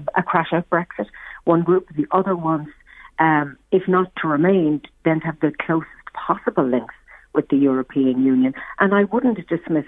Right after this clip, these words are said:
the possibility that there could be an extension of Article fifty, either unilaterally or by agreement with the Council, uh, European Council. But that poses huge problems as well, because,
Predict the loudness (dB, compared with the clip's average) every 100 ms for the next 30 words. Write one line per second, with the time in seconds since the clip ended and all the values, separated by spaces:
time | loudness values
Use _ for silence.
0 | -6 -4 -2 -2 -2 -2 -2 -2 -4 -2
1 | -4 -2 -4 -2 -4 -2 -2 -2 -4 -4
2 | -2 -2 -6 -8 -2 -2 -2 -6 -10 -4
3 | -6 -6 -8 -2 0 0 -2 -2 2 2
4 | 0 -4 -12 -8 -10 _ 2 4 2 2
5 | 0 0 -2 -12 -16 -8 -2 0 0 0
6 | 0 0 -4 -20 -20 -20 -8 2 2 2
7 | -2 0 0 0 -2 -2 -2 0 0 0
8 | -4 0 0 0 -4 -2 -2 -2 -2 -4
9 | -6 -2 0 2 0 0 -2 -2 -4 -12
10 | -12 -12 -6 -2 0 0 -4 -4 0 0
11 | 2 0 -2 -2 -2 -2